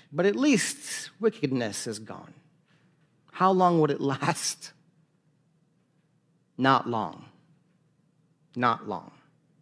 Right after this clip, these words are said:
Last week, I pointed out to you something partic-, uh, peculiar about Genesis chapter six, verse four.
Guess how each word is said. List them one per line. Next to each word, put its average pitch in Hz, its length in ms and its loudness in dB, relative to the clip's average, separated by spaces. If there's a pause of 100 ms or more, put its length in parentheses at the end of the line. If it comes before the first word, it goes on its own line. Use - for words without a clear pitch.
(1000)
Last 156 260 6
week, 170 140 4
I 156 80 10
pointed 151 400 4
out 143 160 6
to - 120 -6
you 123 100 -4
something 139 280 -4
partic-, - 480 -4
uh, 127 120 -2
peculiar 151 580 4
about 120 220 0
Genesis 135 440 -2
chapter 135 400 0
six, - 520 -2 (280)
verse 135 360 2
four. 123 500 4